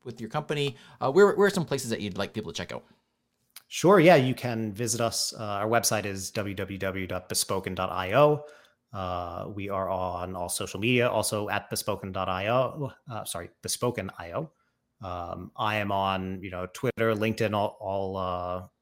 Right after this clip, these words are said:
Speaker 2: all of the usual candidates at just my first and last name, Emerson Sklar. Um, yeah, re-, you know, really invite people if you have any questions, if, uh, you have a heck of a challenge and you don't think there's any way we can possibly solve it.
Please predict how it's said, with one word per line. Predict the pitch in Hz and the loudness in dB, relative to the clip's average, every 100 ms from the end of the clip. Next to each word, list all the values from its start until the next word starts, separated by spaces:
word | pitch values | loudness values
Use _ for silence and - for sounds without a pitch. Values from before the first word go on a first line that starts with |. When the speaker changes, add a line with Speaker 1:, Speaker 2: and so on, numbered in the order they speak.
| - | -8
Speaker 2:
all | 110 101 | -4 -4
of | 92 | -4
the | 101 98 | -6 -4
usual | 107 104 | -2 -4
candidates | 92 107 107 104 101 - | 0 0 2 0 -2 -2
at | 98 95 | -6 -6
just | 98 | -6
my | 98 | -6
first | 95 98 98 | -4 -4 -2
and | |
last | 90 90 | -2 0
name, | 123 123 120 | 2 2 2
Emerson | 110 107 - | -2 -2 -4
Sklar. | - - 123 123 135 - - _ _ _ | -4 2 4 4 2 -4 -20 _ _ _
Um, | 101 92 92 87 87 - - | -6 -2 -2 -6 -10 -16 -4
yeah, | 120 175 | 6 8
re-, | 147 175 | 10 6
you | 156 123 | 6 2
know, | |
really | 117 131 135 | 4 6 6
invite | 123 113 120 123 - | 6 4 4 2 -6
people | - 123 120 | -4 -2 0
if | 104 | -2
you | 98 | 0
have | 104 101 | 0 0
any | - 98 | -4 0
questions, | 135 143 - 143 131 | 4 4 6 6 6
if, | - 101 - - _ _ _ _ 107 | 2 -4 -6 -16 _ _ _ _ -10
uh, | 98 | -4
you | 98 92 98 101 | -4 -6 -6 -4
have | 92 101 110 | 2 4 4
a | 110 | 2
heck | 107 113 | 2 0
of | 135 | 2
a | |
challenge | 139 - 160 180 139 110 101 | 2 6 8 8 6 4 0
and | 110 107 107 101 | -2 -2 -2 -2
you | 110 | 2
don't | 120 113 | 2 2
think | 135 | 2
there's | 143 131 | 4 4
any | 139 151 | 6 8
way | 135 | 6
we | 110 | 6
can | 104 | 0
possibly | 104 113 110 - | 0 2 2 0
solve | 113 143 156 135 | 2 8 8 8
it. | 113 | 2